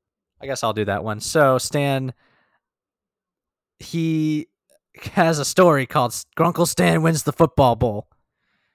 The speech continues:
So then we see Stan make a touchdown and dance. And this whole team is just going like,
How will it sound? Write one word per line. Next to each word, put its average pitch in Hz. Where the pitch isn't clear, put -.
So 117
then 139
we 139
see 127
Stan 156
make 156
a 175
touchdown 135
and 131
dance. 127
And 151
this 135
whole 160
team 147
is 123
just -
going 117
like, 104